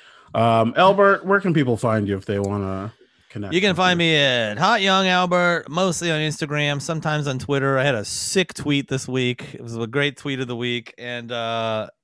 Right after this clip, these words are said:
Speaker 2: that's pretty much it. I'm, uh, I'm gonna be starting a show called Riff Bot sixty-nine. Uh,
Speaker 1: <laughs>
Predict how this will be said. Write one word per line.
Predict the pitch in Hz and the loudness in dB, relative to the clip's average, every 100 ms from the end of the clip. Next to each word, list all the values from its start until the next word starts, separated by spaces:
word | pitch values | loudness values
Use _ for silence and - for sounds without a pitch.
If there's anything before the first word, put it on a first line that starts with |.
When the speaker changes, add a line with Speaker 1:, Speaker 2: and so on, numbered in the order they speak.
| - | -8
Speaker 2:
that's | 160 - | -8 -4
pretty | 175 | -4
much | 156 170 | -2 0
it. | 165 | 2
I'm, | 147 | 2
uh, | 151 147 139 | 4 4 4
I'm | 135 | 2
gonna | 143 | -2
be | 135 | -2
starting | 151 143 131 | 0 0 0
a | |
show | - 151 147 | 0 2 2
called | - 127 117 | 0 -2 0
Riff | 127 151 - | 0 -2 -2
Bot | 139 139 120 | 0 0 -2
sixty-nine. | - 147 - 127 131 147 160 180 220 240 - - - - - - - | -8 -10 -10 -8 -4 -2 0 0 -2 -6 -12 -20 -20 -18 -12 -12 -2
Uh, | 139 131 127 123 120 117 - - - 311 - - | 2 4 4 4 2 0 -2 -10 -14 -14 -10 -4
Speaker 1:
<laughs> | 285 - | -4 -4